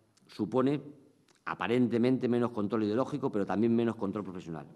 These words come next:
Ahora hay que advertirlo, cualquiera se presenta como experto en Siria, cualquiera crea una cuenta en Twitter y dice que está informando desde Mali de la guerra de ese país, y cualquiera reenvía, retuitea y coloca en su muro de Facebook todas esas cosas que no son nada.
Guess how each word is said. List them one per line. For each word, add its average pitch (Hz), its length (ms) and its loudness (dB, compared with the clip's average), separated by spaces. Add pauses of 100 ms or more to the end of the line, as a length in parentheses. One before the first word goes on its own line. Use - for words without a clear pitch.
(460)
Ahora 110 380 0
hay 92 120 -4
que 104 60 -2
advertirlo, 113 500 -4
cualquiera 113 420 0
se 104 100 -6
presenta 107 360 -4
como 92 120 -2
experto 104 300 -4
en 87 80 -4
Siria, 131 340 -2 (360)
cualquiera 117 440 0
crea 123 240 2
una 107 140 2
cuenta 113 240 2
en 98 140 0
Twitter 113 260 0
y 107 40 2
dice 117 180 0
que 98 80 -2
está 101 120 -4
informando 110 360 0
desde 92 240 0
Mali 107 340 2 (400)
de 95 240 -2
la 92 140 -2
guerra 113 200 0
de 101 60 -2
ese 101 140 -6
país, 143 420 0 (300)
y 101 100 0
cualquiera 117 500 4
reenvía, 107 460 4
retuitea 117 540 0
y 127 60 2
coloca 117 260 2
en 110 80 0
su 113 100 -6
muro 110 160 2
de 104 80 0
Facebook 131 380 2
todas 110 180 0
esas 104 140 -4
cosas 127 200 -6
que 113 60 -4
no 98 80 -2
son 90 160 -4
nada. 71 240 -10